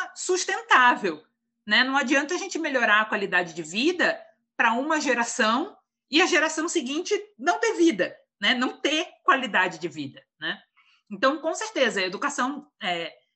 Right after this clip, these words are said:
não formal, a educação informal, é, é, e agora com, com,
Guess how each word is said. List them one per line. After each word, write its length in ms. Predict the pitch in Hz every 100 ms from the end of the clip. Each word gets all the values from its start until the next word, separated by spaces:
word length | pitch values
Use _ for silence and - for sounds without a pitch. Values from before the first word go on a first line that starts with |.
| _
não 280 | 202 220 302
formal, 680 | - 254 202 185 196 247 196
a 60 |
educação 520 | 170 190 190 190 214 -
informal, 1040 | 247 415 247 208 175 165 185 240 190 135 - _ _ _ -
é, 500 | 165 156 143 139 139
é, 400 | 139 135 135 - _ _ _ -
e 80 | 208
agora 460 | 208 220 247 269
com, 420 | 254 - 226 185 143
com, 360 | - 180 151